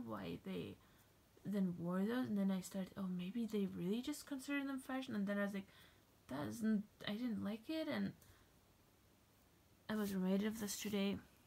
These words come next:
But then I started thinking, "Why, why aren't," because those who do mean it, I was thinking, "Why aren't we allowed to wear that?" And I started remembering the necklace, and it meant a lot to me 'cause it has signified or symbolized, um,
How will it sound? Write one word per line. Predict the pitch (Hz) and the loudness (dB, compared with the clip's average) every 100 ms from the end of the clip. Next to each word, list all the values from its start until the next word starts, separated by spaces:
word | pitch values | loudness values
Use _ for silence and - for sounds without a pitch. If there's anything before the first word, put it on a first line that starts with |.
| - - - - - - - - - | -20 -20 -20 -20 -20 -20 -20 -20 -18
But | - | -2
then | 226 | 0
I | 226 | 2
started | 226 233 | 0 -2
thinking, | 220 220 214 | 0 0 0
"Why, | 214 220 214 - | 2 0 -2 -6
why | 226 220 | -4 0
aren't," | 220 262 294 - - | 2 4 2 0 -10
because | 214 214 214 | -2 -2 0
those | 208 220 214 | 0 0 -2
who | 208 190 | -2 -2
do | 185 | -2
mean | 196 254 277 | 0 2 2
it, | 311 302 - - - - - - - - - - - - - - | 0 -2 -12 -20 -20 -20 -20 -20 -20 -20 -20 -20 -20 -20 -18 -6
I | 214 | -4
was | 214 | -4
thinking, | - 220 214 196 | -2 0 2 4
"Why | 190 190 - | 4 2 -2
aren't | 220 294 | -4 -2
we | 254 220 | 0 2
allowed | 202 190 196 | 4 2 0
to | 202 | 0
wear | 196 190 | 2 2
that?" | 185 185 - - - - | 2 -2 -6 -16 -20 -6
And | 220 202 | 0 2
I | |
started | 202 - 226 220 208 | 0 0 0 0 0
remembering | 214 208 208 202 196 190 - - | 2 4 6 6 6 4 0 0
the | 196 | 2
necklace, | 233 294 247 208 | 4 2 -2 2
and | 196 196 | 2 2
it | 214 | 2
meant | 208 220 220 | 4 2 0
a | |
lot | 220 277 | 2 2
to | 294 | 4
me | 285 | 4
'cause | 247 214 | 4 2
it | 208 - - - - | 0 -2 -14 -18 -8
has | 226 | -6
signified | 214 240 233 - 226 226 202 | 0 2 2 0 2 2 2
or | 226 214 | 2 2
symbolized, | 226 233 233 214 208 - - - - - - - - - | 2 2 2 4 2 0 -12 -20 -20 -20 -20 -20 -20 -14
um, | 226 214 | -12 -12